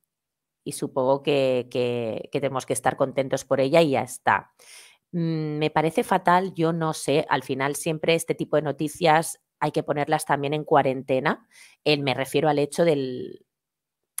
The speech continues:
de la carta de, mm, "Abandona cuanto antes tanto el piso", porque fíjate,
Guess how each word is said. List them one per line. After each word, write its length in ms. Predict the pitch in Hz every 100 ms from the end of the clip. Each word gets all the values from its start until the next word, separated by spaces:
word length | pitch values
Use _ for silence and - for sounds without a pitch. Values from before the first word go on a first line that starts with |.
| _
de 200 | 160 180
la 180 | 165 160
carta 420 | 185 175 - 196
de, 360 | 180 175 156 - _
mm, 140 | - 185 185
"Abandona 600 | 175 170 165 165 185 185
cuanto 420 | 196 185 175 175
antes 760 | 165 170 175 - 175 170 - - _ _ _ - - _ _
tanto 280 | 180 170 175
el 120 | 165
piso", 300 | 170 185 208
porque 200 | - 147
fíjate, 600 | - 147 160 - 226 -